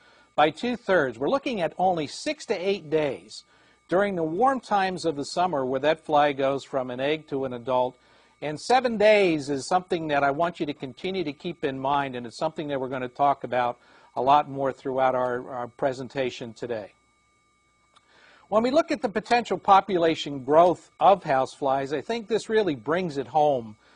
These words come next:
as to how many flies, one female fly, one female inseminated fly,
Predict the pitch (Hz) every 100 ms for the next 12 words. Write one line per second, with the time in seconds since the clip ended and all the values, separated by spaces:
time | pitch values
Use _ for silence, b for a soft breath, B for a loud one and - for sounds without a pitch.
0 | b b b - 156 160 156 123 226 262
1 | 247 220 - 202 185 175 156 143 135 -
2 | 143 127 185 233 - - 233 220 208 196
3 | - 190 156 127 117 151 247 226 - 233
4 | 214 190 175 147 - 202 208 196 175 160
5 | - - 131 110 92